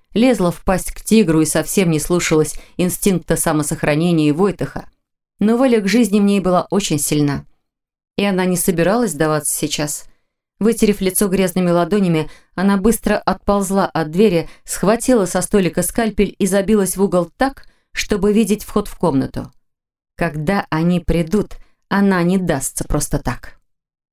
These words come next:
Нев видел, как Войтах и Саша скрылись за дверью магазина.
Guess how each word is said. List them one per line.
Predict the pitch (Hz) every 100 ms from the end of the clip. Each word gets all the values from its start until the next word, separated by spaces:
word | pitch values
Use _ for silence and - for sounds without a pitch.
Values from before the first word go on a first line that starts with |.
| _ _ _ _ _ _ _ _ _ -
Нев | 180 180 170 -
видел, | 175 208 160 143
как | 156 143
Войтах | 165 165 -
и | 165
Саша | - 170 170
скрылись | 170 - 175 185 175
за | 175
дверью | 151 170 160
магазина. | 160 165 160 139 131